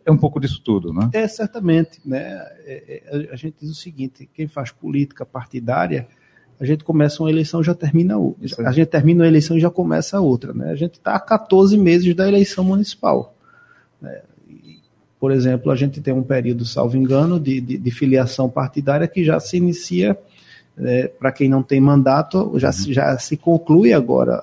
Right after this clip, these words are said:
Speaker 2: é, em setembro, faltando um ano, um ano pra eleição. Eu não sei se houve mudança na
Speaker 1: Uhum,
Speaker 2: legislação
Speaker 1: uhum.
Speaker 2: sobre isso, né? Mas,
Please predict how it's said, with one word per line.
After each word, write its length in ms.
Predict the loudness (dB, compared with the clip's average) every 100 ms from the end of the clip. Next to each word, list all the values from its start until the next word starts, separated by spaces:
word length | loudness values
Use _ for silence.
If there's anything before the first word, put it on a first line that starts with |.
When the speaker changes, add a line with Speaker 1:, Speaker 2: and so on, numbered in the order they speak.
| -10 -12
Speaker 2:
é, 160 | -10 -8
em 40 |
setembro, 520 | -8 -8 -6 -8 -6
faltando 340 | -8 -4 -2 0
um 80 |
ano, 140 | -2 -4
um 260 | -4 -2
ano 120 | -4 -4 -4
pra 160 | -2
eleição. 500 | 0 0 -2 -8 -14 -14 _ _ _ _ _ _ _
Eu 160 | -8 -6
não 80 | -8
sei 240 | -6 -6
se 160 | -2 0
houve 180 | 0
mudança 440 | 2 2 2 -2 0
na 120 | 4
Speaker 1:
Uhum, 60 | 6
Speaker 2:
legislação 560 | 6 4 2 4 4
Speaker 1:
uhum. 60 | 2
Speaker 2:
sobre 320 | 0 -2 2
isso, 420 | 2 2 0 -12 _ _ _ _ _ _
né? 240 | -4 -2 2
Mas, 1000 | 4 4 4 4 4 2 -4 -14 -16